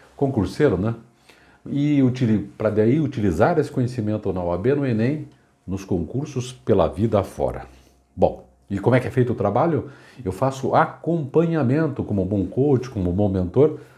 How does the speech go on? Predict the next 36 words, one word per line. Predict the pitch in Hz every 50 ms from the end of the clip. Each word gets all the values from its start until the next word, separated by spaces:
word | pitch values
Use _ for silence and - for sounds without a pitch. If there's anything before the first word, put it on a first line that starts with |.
| _ - _ _
dos | - 98 95 85
estudos, | 85 - - - - 147 165 156 180 170 - - - - _ _ - - - - _ _
é, | 110 113 123 120 120 120 117 113
dos | 104 110 117 104 107 113 127
alunos. | 117 104 101 90 85 90
Dê | 123 151
uma | 160 165
olhada | 156 156 151 143 127 120
aí | 120 131
no | 131 123 113
meu | 113 113 104
WhatsApp, | 101 95 95 - - - - - -
tá | - 101
aqui | - - 104
embaixo, | 90 90 98 113 - - 107
e |
veja | 87 80 101 110 104 101
como | 98 - 95 95
é | 107
que | - -
faz, | - - 98 95 98 98 95 -
como | - - 85
é | 90
que | -
eu | 85
faço | - - 90 85 82 -
esse | -
trabalho | - 117 120 92 98 107 113 117
e |
como | 113 - 98 104
é |
que | 104 -
nós | - 101 -
fazemos | - 107 92 85 101 98 95 87 92
as | 90 - - -
parcerias. | - 104 98 90 - - - 98 82 73 60 55 50 - - - - - - -